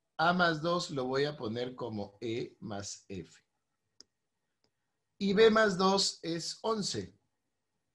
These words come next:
Porque B es nueve, ¿sí o no? ¿Sí? B es nueve. Ahora, y eso es igual a cero, E F. O sea que el numeral E F sobre noventa y nueve.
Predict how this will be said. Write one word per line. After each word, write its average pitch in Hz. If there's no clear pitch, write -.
Porque 160
B 185
es 175
nueve, 214
¿sí 143
o 120
no? 98
¿Sí? -
B 147
es 151
nueve. 175
Ahora, 135
y 185
eso 220
es -
igual 185
a 185
cero, 185
E 156
F. 120
O 143
sea 156
que 147
el 131
numeral 151
E 190
F 156
sobre 202
noventa 165
y 165
nueve. 120